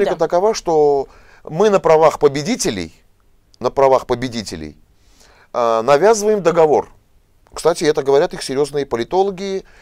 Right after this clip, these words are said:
Speaker 1: которые связаны с политическим отделом президента Азербайджана и так далее.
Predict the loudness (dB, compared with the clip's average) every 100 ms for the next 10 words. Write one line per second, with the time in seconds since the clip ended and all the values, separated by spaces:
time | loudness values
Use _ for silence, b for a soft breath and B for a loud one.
0 | b -8 -4 -4 -4 -6 _ -16 -2 0
1 | 0 -2 -8 -8 -8 -10 -16 -14 -6 -4
2 | -2 -4 -4 -8 -12 -10 -6 -4 -6 -2
3 | -2 -2 -4 -6 -8 -8 -8 -8 -10 -12